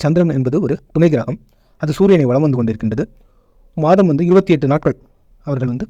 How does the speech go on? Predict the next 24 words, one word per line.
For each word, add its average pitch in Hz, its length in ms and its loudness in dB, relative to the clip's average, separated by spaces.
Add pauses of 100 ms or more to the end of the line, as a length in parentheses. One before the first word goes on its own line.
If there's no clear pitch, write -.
பதினாலு 151 320 0
நாட்களுக்கு 151 320 -2
ஒரு 123 80 -4
முறை 147 120 -4 (1300)
அந்த 147 160 -2
சுழற்சி 156 320 0 (340)
மாறிக்கொண்டே 143 380 0
இருக்கும். 151 240 -8 (360)
பதினாலு 156 320 0
நாள் 160 140 0 (540)
வந்தால் 147 360 2
அது 151 160 -2
பௌர்ணமியாகும், 151 560 0
அடுத்த 156 220 0
பதினாலாவது 131 460 -2
நாட்கள் 175 240 -6 (160)
அமாவாசையாகும். 143 580 -4
இது 147 120 -6
போன்று 170 220 2
ஒரு 147 140 -2
மாத 160 180 0
சுழற்சி 135 280 -8 (360)
அவர் 147 220 -2
ஒவ்வொரு 175 200 4